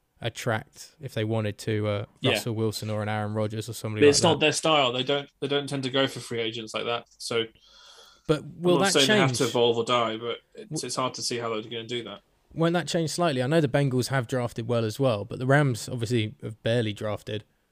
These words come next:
Speaker 1: and used that to facilitate bit part pieces while going out and getting proven players. Are we not just seeing that getting proven players is the best way to go about it?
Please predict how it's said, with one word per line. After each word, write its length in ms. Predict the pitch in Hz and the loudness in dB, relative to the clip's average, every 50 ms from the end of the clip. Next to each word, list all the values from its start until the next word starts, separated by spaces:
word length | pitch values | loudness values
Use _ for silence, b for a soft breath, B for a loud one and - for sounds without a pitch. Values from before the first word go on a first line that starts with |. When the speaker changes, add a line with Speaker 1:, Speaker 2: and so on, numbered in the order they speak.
| _ _ _ _ _ _ _ - | _ _ _ _ _ _ _ -8
Speaker 1:
and 160 | - 110 110 | -6 -2 0
used 260 | 107 110 110 98 - | 0 0 0 0 0
that 200 | - 113 107 - - | -2 -2 -2 -4 -8
to 80 | - | -14
facilitate 600 | - - - - 117 110 104 - 113 107 - - | -14 -12 -8 -6 -4 -4 -2 -2 -4 -4 -4 -4
bit 180 | 127 117 - - | -6 -6 -6 -6
part 260 | - 110 104 107 - | -6 -6 -6 -6 -4
pieces 380 | - 117 110 104 - 110 104 - | -2 -2 -2 -2 -4 -6 -6 -4
while 100 | 117 107 | -4 -2
going 280 | 104 123 117 110 107 110 | 0 0 0 0 0 0
out 100 | 107 107 | -2 -2
and 80 | 117 | -4
getting 180 | 117 110 110 110 | -4 -4 -6 -4
proven 360 | - 143 127 113 107 110 101 | 0 2 2 2 2 -2 -4
players. 480 | - - 135 131 110 101 107 - - - | 0 2 2 2 2 0 -2 -6 -8 -2
Are 40 | 131 | 0
we 100 | 127 127 | 2 2
not 160 | 139 151 139 | 2 2 0
just 180 | 127 147 - - | 0 -2 0 2
seeing 280 | - 156 147 139 120 | 4 6 6 4 2
that 100 | 113 117 - | 0 -2 -2
getting 220 | 123 120 123 110 | -2 -2 -2 -2
proven 340 | - - 127 113 110 113 104 | -2 0 -2 0 -2 -4 -4
players 380 | 117 123 123 117 107 101 - | -2 0 2 2 0 0 -2
is 120 | 113 101 - | -6 -8 -8
the 80 | - 110 | -6 -4
best 240 | 117 110 - - - | -4 -4 -4 -4 -4
way 100 | 113 110 | -2 -2
to 80 | 107 107 | -2 -2
go 160 | 110 110 107 | -2 -2 -2
about 200 | 104 107 104 110 | 0 -2 -4 -4
it? 120 | - - | -6 -12